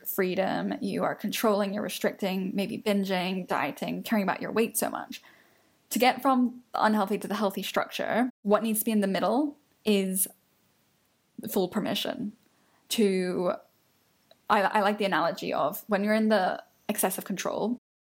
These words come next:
you're on a horse and you're gripping the reins really tightly, so tightly that if you've ever ridden a horse, like, the horse kind of, like, flicks its head side to side and feels really uncomfortable, and you can't,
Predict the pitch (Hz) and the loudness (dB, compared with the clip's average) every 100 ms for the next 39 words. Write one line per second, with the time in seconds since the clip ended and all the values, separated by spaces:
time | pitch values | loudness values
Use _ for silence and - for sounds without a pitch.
0 | _ _ - 190 202 190 170 - 202 185 | _ _ 2 2 4 2 2 2 0 0
1 | 180 190 196 185 180 175 139 127 196 - | 0 0 0 -2 0 -2 0 -2 -4 -4
2 | 180 196 170 - - - - - - 214 | 0 0 0 -4 -4 -4 -6 0 4 4
3 | 214 190 - - 202 - - - 208 208 | 4 0 -2 -4 -4 -2 -4 -4 -2 2
4 | 196 190 175 180 170 175 175 190 - - | 2 2 0 -2 -2 -2 -2 -2 -4 -4
5 | 190 175 190 - - - 113 - _ _ | -4 -2 -2 -2 -4 -2 -4 -6 _ _
6 | _ - - 214 - 202 - 214 196 - | _ -8 0 0 0 -6 -2 0 0 0
7 | 185 202 - 185 190 208 202 220 202 202 | -2 -2 0 2 0 -2 -2 2 2 2
8 | 190 175 - 208 - 214 196 180 170 - | 0 0 -2 -2 -2 2 2 2 -2 -2
9 | 226 190 | 0 0